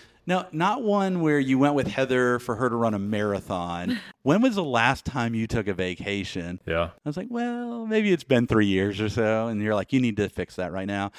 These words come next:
Speaker 1: So my, my last year at that, at our, at our shared, uh, job, um, where we worked, uh, the last year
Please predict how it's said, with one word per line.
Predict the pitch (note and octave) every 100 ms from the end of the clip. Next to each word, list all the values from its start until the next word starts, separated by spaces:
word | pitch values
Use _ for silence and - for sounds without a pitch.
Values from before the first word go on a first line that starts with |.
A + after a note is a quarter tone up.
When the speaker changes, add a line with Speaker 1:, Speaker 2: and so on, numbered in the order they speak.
| -
Speaker 1:
So | - E3+ D3
my, | B2+ B2 C3
my | B2+ A#2
last | A#2 B2 C#3 D3+ -
year | B2 A#2 G2+ F#2+
at | G2
that, | G2 -
at | G#2 G2+
our, | G2 -
at | G#2+
our | G2
shared, | - G#2+ G#2 F2 - -
uh, | A2+ G2
job, | F#2 A2+ A2+ G#2+ - - _ _ A2
um, | G2 F#2 F#2 G2+
where | B2
we | F#2+
worked, | G2 G2+ G2 - -
uh, | G#2 F#2+
the | G2+
last | G2+ G#2+ A#2+ - A#2+
year | G2 F2+